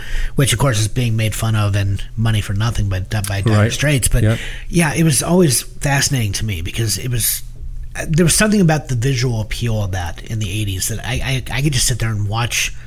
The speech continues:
Speaker 1: watch a show I was no, I had no interest in, no interest in rather,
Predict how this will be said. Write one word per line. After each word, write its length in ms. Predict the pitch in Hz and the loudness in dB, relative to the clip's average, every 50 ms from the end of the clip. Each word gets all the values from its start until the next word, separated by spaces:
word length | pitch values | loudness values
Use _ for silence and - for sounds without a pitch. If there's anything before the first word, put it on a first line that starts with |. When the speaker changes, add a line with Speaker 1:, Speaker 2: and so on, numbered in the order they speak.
| - - - - - - - | -10 -10 -10 -12 -6 0 2
Speaker 1:
watch 180 | 202 208 - | 2 4 4
a 40 | 185 | 4
show 200 | - - 190 175 | 4 4 6 6
I 100 | 151 135 | 4 4
was 160 | 123 104 95 | 4 2 2
no, 120 | 117 139 131 123 | 2 0 0 0
I 100 | 131 123 | 0 0
had 120 | 120 113 | 0 0
no 140 | 120 120 117 | 2 2 0
interest 280 | 123 123 123 - - | 0 0 -2 -2 0
in, 360 | 151 147 139 139 143 143 143 - - - - - - | 0 2 2 2 2 2 0 -2 -8 -10 -8 -2 0
no 260 | 143 139 151 160 120 | 2 4 4 4 2
interest 440 | 139 151 147 - 127 120 - - - - - | 2 0 0 0 0 -2 -2 -4 -6 -6 -2
in 340 | 120 127 120 110 104 107 - - | -2 0 0 0 0 0 -2 -2
rather, 320 | 107 107 101 95 107 107 | -2 0 0 0 0 0